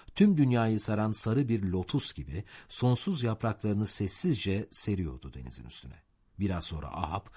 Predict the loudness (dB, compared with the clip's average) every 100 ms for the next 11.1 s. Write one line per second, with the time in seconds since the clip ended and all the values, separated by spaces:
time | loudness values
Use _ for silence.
0 | -20 -4 0 4 4 4 -2 -4 -6 -4
1 | -4 -4 -4 -6 -6 -16 -2 0 4 2
2 | 2 0 -4 -2 0 0 -2 -6 -8 -10
3 | -10 -10 -14 -20 _ _ _ -16 -16 -2
4 | 0 2 2 0 -2 2 6 6 4 -2
5 | 0 0 0 2 2 0 -2 -4 -8 -12
6 | -14 0 0 0 -8 4 8 10 8 2
7 | 2 6 6 6 4 6 4 4 0 0
8 | 0 -2 -2 -6 -8 -14 -6 -6 -6 -8
9 | 2 6 6 4 2 2 2 2 2 2
10 | 2 2 2 0 0 0 -2 -4 -8 -2
11 | -2